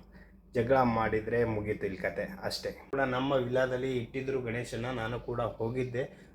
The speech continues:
ಆ, ಗಣೇಶನ ತರೋಕ್ಕಿಂತ ಮುಂಚೆ ರೂಮ್, ಅದು ದೇವರ ಕೋಣೆ ಏನಿದೆ ಅದನ್ನೆಲ್ಲ ಕ್ಲೀನ್ ಮಾಡ್ಲಿಕ್ಕೆ ಹೋಗಿದ್ದೆ. ನಾನು ಶಾರ್ಟ್ಸ್ ಎಲ್ಲ ಹಾಕಿದ್ದೆ.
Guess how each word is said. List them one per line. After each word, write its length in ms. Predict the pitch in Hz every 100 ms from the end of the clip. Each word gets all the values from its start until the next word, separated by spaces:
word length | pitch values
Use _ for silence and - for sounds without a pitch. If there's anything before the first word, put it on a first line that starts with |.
| 120
ಆ, 160 | 123
ಗಣೇಶನ 560 | 120 120 127 123 127 123
ತರೋಕ್ಕಿಂತ 540 | 117 113 117 123 117
ಮುಂಚೆ 440 | 113 117 117 117 113
ರೂಮ್, 400 | 113 120 120 101
ಅದು 560 | 113 117 113 110 113
ದೇವರ 220 | 120 120
ಕೋಣೆ 320 | 117 113 120 120
ಏನಿದೆ 320 | 113 110 113
ಅದನ್ನೆಲ್ಲ 360 | 110 113 113
ಕ್ಲೀನ್ 300 | 110 123 117
ಮಾಡ್ಲಿಕ್ಕೆ 360 | 117 104 104 107
ಹೋಗಿದ್ದೆ. 300 | 107 113 113
ನಾನು 260 | 107 104 107
ಶಾರ್ಟ್ಸ್ 240 | 113 -
ಎಲ್ಲ 120 | 117
ಹಾಕಿದ್ದೆ. 760 | 110 113 123 127 147 - -